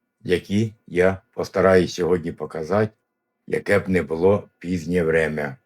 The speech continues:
Друзі, зацікавило, заходьте на сайт електромотора. Ціна на сайтах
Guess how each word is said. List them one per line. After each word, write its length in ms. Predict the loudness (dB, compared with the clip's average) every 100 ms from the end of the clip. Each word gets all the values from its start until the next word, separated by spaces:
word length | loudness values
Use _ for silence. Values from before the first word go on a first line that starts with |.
| _ _ _ _ _ _ _ _ _ _ _ _ _ _ _ _ _ _ _ _ _ _ _ _ _ _
Друзі, 300 | -2 0 2
зацікавило, 720 | 4 2 0 4 6 8 6
заходьте 420 | 4 4 2 2 2
на 140 | 0
сайт 340 | 4 4 4
електромотора. 960 | 4 4 4 0 2 2 2 2 2 -2 _ _ _ _ _ _ _
Ціна 300 | 4 6 6
на 100 | 4
сайтах 600 | 2 0 0 -6 -6